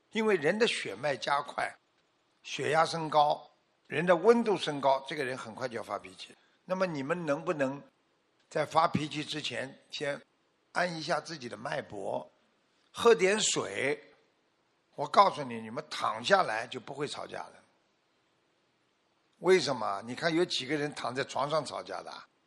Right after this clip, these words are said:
吵架全部站起来吵架的。几个人躺在床上骂人的？血脉平和的人不会吵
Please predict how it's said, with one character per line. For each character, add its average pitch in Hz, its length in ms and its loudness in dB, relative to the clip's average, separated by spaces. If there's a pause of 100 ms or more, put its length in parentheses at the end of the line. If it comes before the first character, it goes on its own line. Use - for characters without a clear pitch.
(760)
吵 170 220 4
架 233 180 8
全 208 260 8
部 220 80 -2
站 233 240 10
起 156 200 2
来 139 120 4
吵 120 220 -4
架 107 220 -4
的。 82 320 -8 (720)
几 151 160 -2
个 190 100 6
人 196 160 4
躺 151 220 -4
在 165 80 0
床 175 220 -2
上 185 120 2
骂 160 180 4
人 107 220 -6
的？ 147 80 -14 (520)
血 120 280 -8
脉 147 240 -2
平 143 300 -10
和 120 160 -10
的 117 100 -10
人 107 220 -12
不 - 120 -14
会 80 140 -12
吵 - 220 -16